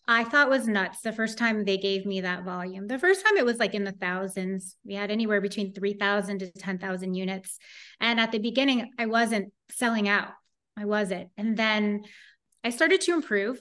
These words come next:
you know, and I really enjoyed that process of proving myself. But then we had a big, uh, we had a big deal, a deal drop,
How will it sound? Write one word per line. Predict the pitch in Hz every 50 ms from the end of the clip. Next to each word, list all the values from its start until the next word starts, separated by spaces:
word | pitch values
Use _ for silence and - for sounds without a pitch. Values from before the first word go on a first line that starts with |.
| - -
you | 208 220 214
know, | 208 202 214 247 247
and | 220 208 202 196 196 202 - - -
I | 214 208 202 202 208 -
really | - 220 240 240 247 240
enjoyed | 240 226 220 - 233 220 208 220 226 226 214
that | 208 202 -
process | - 208 190 196 196 - 233 208 214 -
of | 190 180
proving | 180 - - 220 214 208 233 233
myself. | 254 254 262 254 - 285 285 294 302 302 - - - - - - - _ _ -
But | - 254 247 254
then | 254 240 233 240 233 240 240 240 247 - - 233
we | 220 240
had | 233 226 208 208
a | 202
big, | 190 185 180 220 220 220 220 220 214 240 226 -
uh, | 202 208 196 190 190 190 190 - - _ _ _ _ -
we | 208
had | 214 220
a | 208
big | 226 247 233 208 190
deal, | 208 226 214 185 180 185 196 208 - _
a | - 208
deal | 190 - 214 214
drop, | 208 - 202 185 180 175 175 180